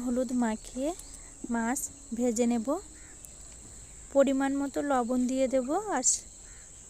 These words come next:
পরিমাণ মতো হলুদ গুঁড়ো দিয়েই কিন্তু মাছ ভাজতে হবে। আর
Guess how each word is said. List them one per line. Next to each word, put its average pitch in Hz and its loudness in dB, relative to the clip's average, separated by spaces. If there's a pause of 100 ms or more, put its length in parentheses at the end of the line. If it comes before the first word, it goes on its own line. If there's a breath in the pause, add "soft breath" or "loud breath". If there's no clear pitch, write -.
(180 loud breath)
পরিমাণ 226 2 (120)
মতো 226 -2 (120)
হলুদ 226 2 (100)
গুঁড়ো 240 2 (540 loud breath)
দিয়েই 262 6
কিন্তু 277 2 (140)
মাছ 233 2 (140)
ভাজতে 226 0
হবে। 254 2 (760 loud breath)
আর 220 0